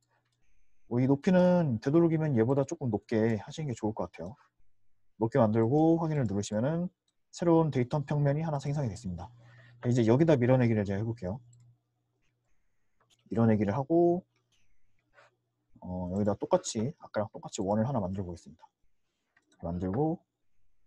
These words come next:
확인을 누르면은, 어, 지금, 어, 이 원의 방향을 보면은 이쪽으로 지금 이렇게 튀어나오게 돼 있잖아요. 반대 방향으로 하면 어떻게 될까요? 이렇게 뚫고 지나가겠죠? 근데 만약에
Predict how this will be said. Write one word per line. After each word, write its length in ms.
확인을 320
누르면은, 480
어, 100
지금, 600
어, 380
이 80
원의 400
방향을 340
보면은 460
이쪽으로 380
지금 180
이렇게 200
튀어나오게 400
돼 80
있잖아요. 440
반대 220
방향으로 360
하면 140
어떻게 240
될까요? 240
이렇게 220
뚫고 340
지나가겠죠? 640
근데 240
만약에 560